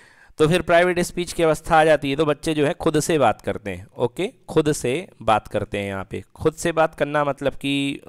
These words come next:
खुद से बात करना तो मैंने बता दिया ना आपको, खिलौना तोड़ देंगे और फिर अपने बाप से बात करेंगे कि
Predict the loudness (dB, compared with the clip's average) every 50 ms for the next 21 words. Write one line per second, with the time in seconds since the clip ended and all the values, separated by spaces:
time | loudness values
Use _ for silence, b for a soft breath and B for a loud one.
0 | -20 -18 -8 -6 -6 -4 -2 0 2 2 0 0 0 -4 -2 -2 -2 -2 -2 -2
1 | -2 0 0 2 2 2 2 2 0 -2 -2 -2 -4 -2 -2 -2 -2 0 0 2
2 | 2 2 2 2 2 2 4 4 4 2 0 -2 -2 -2 -2 -2 0 2 4 4
3 | 4 2 0 -2 -2 0 2 2 0 0 -2 -2 -2 0 0 0 0 0 -2 0
4 | 2 2 0 0 -2 -2 -2 -2 -2 -4 -4 -4 -4 -4 -6 -4 -4 -4